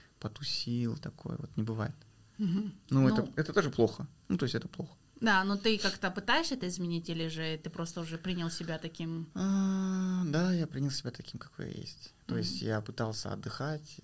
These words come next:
Speaker 1: типа отпуски брать, все такое. Это, блин, фигня полная. Ну, реально. То есть максимум отпуск, который я могу себе позволить, что, и не сойти с ума, это две недели.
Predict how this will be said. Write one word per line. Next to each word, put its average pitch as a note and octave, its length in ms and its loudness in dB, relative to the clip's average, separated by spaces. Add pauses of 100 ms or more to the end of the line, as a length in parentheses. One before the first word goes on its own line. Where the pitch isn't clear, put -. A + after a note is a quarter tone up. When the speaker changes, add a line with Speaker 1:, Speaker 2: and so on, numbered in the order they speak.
Speaker 1:
типа - 260 -14
отпуски - 600 -6
брать, A#2+ 480 -6
все - 240 -14
такое. B2+ 420 -10
Это, - 220 -14 (100)
блин, D3 400 -10 (240)
фигня A2+ 500 -6
полная. - 460 -12
Ну, C3+ 160 2
реально. A#2 520 0 (100)
То A#2+ 60 -6
есть A2+ 100 -2
максимум B2 420 0
отпуск, B2 240 -6
который - 260 -4
я A#2 60 -2
могу A#2 220 -2
себе A2+ 180 -2
позволить, A2+ 480 -6
что, - 260 -10
и - 80 -6
не A#2 120 0
сойти A2 260 -4
с A2 140 -4
ума, - 220 -4
это - 120 -8
две G#2+ 180 -2
недели. A2 380 -2